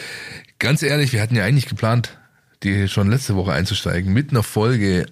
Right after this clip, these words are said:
mit dem Blick auf diesen Junior Cup, haben das aus diversen Gründen, äh, nicht, äh,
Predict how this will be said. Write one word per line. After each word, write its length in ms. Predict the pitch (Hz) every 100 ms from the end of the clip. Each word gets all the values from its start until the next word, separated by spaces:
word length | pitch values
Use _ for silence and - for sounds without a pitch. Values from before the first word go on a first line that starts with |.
| _
mit 320 | - 110 123 117
dem 140 | 104
Blick 260 | 117 131 -
auf 160 | 104
diesen 320 | - 113 104
Junior 320 | 98 139 107 82
Cup, 300 | - - - - - - -
haben 160 | 110
das 140 | 151 -
aus 180 | 113 -
diversen 540 | 120 104 147 165 151
Gründen, 400 | 120 147 135 120
äh, 180 | 110 107
nicht, 500 | 101 127 151 - -
äh, 360 | 98 92 78